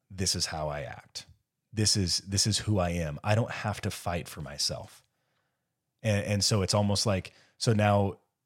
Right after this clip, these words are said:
Jesus in front of Pilate has established who he is.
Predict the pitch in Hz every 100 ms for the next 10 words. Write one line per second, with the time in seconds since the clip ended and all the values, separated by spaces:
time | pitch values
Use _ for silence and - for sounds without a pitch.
0 | _ 95 104 104 104 95 104 98 - 104
1 | 98 85 87 85 - 95 95 - 113 98
2 | 78 76